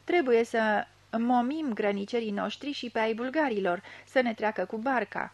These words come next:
De unde parale dacă nu cerșim acum? Altfel ne cer pașaport scump ca ochii din cap.”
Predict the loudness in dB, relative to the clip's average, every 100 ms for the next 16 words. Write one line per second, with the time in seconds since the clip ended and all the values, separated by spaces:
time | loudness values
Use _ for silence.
0 | -16 -20 -20 -20 -20 -20 -20 -20 -20 -6
1 | -2 0 2 2 4 4 4 2 0 0
2 | -4 -2 -4 -4 -6 -4 -6 -4 -4 -4
3 | -12 -20 _ _ 4 4 2 0 0 -4
4 | 0 0 0 0 0 0 -4 -6 -14 -6
5 | -4 -4 -4 4 4 4 -2 -6 -8 -6
6 | -8 -8